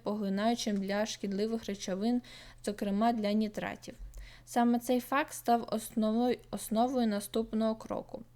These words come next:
дослідження можливості застосування глини та активованого вугілля для зменшення кількості нітратів у питних водах.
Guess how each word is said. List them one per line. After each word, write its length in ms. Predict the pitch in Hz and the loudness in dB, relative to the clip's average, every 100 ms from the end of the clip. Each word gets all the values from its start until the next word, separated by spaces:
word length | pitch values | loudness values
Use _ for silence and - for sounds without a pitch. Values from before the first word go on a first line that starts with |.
| - - - | -20 -20 -10
дослідження 720 | - 220 - 262 262 240 226 | -4 -2 4 4 6 4 4
можливості 680 | 202 202 220 233 262 262 226 | 4 0 2 2 2 2 -2
застосування 920 | 214 208 - 208 202 202 208 226 208 | 0 -2 -4 -6 -4 -2 2 2 2
глини 440 | 220 202 233 254 233 | 0 0 2 4 2
та 200 | 226 208 | 0 -2
активованого 760 | 208 - 214 220 214 202 190 | -4 -4 0 2 2 2 0
вугілля 560 | 202 190 202 247 262 208 | 0 -4 -2 -2 0 0
для 180 | 208 190 | -2 -2
зменшення 560 | 202 226 254 233 202 | 0 0 0 -2 -2
кількості 560 | 220 220 226 226 - 196 | -2 -2 -2 -4 -4 -2
нітратів 600 | 190 196 196 220 226 - | -2 0 -2 -2 -4 -6
у 60 | 196 | -8
питних 520 | - 185 196 220 - | -6 -6 -2 -4 -2
водах. 440 | 190 170 202 - | -2 0 -2 -12